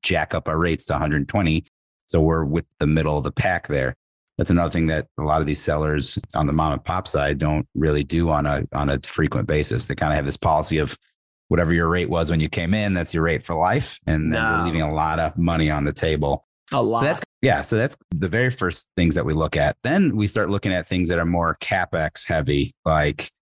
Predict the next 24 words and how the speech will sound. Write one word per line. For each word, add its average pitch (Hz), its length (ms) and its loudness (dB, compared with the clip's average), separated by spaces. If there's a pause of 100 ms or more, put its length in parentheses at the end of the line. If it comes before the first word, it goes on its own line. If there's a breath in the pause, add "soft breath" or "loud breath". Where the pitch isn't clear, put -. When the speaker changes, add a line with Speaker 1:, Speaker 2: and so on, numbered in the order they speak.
(400)
Speaker 1:
expanding 104 720 2
facilities, 80 1040 0 (160)
changing 98 420 2
out 82 260 -2
doors, 95 400 0
changing 90 400 0
out 82 180 0
roofs, 95 600 0
paving, 82 800 0 (400)
adding 95 480 2
keypad 87 420 0
entry 85 320 0
and 85 100 0
exit, 85 840 0 (300)
adding 107 420 0
additional 101 800 0
revenue 110 380 2
streams 82 420 0
such 85 240 0
as 82 360 0
five 104 320 0
G 90 180 -2
towers, 76 840 0
billboards, 80 1160 0